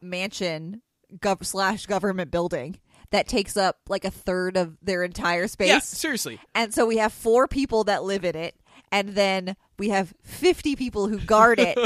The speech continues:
Speaker 2: <laughs>
Speaker 1: and then a thousand people who just live in the caves.
Speaker 2: Yeah. It's a shit society.
Speaker 1: That's not great.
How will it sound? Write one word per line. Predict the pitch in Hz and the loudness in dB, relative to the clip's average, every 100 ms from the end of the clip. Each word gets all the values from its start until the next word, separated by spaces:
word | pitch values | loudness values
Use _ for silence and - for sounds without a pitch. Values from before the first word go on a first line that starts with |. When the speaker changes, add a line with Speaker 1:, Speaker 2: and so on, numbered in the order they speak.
| - - | -2 -6
Speaker 2:
<laughs> | 185 - | -10 -2
Speaker 1:
and | 220 214 | -2 2
then | 220 | 0
a | 202 | 0
thousand | - 247 285 285 254 247 | 2 6 8 6 2 -2
people | 247 208 | -2 0
who | 220 | 0
just | 190 202 | 0 -2
live | 202 202 - | 0 -2 -2
in | 208 185 | -2 -2
the | 170 | -2
caves. | - 180 131 - - | -2 -2 -2 -6 -6
Speaker 2:
Yeah. | 139 110 104 95 101 _ _ _ _ _ _ - | -8 -8 -8 -10 -14 _ _ _ _ _ _ -8
It's | 247 | -6
a | - | -6
shit | - 107 - | -6 -10 -12
society. | - - 143 151 156 | -16 -16 -16 -18 -16
Speaker 1:
That's | 233 - 269 | -14 -10 -4
not | 269 247 | -4 -4
great. | - 311 427 254 | -4 0 0 -2